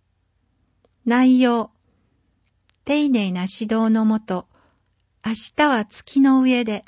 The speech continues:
ほか三曲を歌います。時ところ、五月十八日火曜日、十三時から十五時、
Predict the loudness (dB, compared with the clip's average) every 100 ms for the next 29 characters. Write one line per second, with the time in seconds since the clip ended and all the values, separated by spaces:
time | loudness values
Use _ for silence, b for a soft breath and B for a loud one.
0 | _ -14 -8 -8 -8 _ _ _ -4 -2
1 | -2 -2 -4 -4 -8 -6 -6 -4 -2 -4
2 | -6 _ _ _ _ _ _ _ _ _
3 | _ -10 -8 -8 -8 -6 -4 -2 -2 -6
4 | _ _ _ _ _ _ 0 2 0 -4
5 | -6 -4 -2 -4 -2 -4 0 2 2 0
6 | -12 -6 -2 0 0 -2 -8 -12 _ _
7 | _ -6 -4 -4 0 2 2 2 -6 -8
8 | -8 -10 -4 -2 -2 -2 -4 -10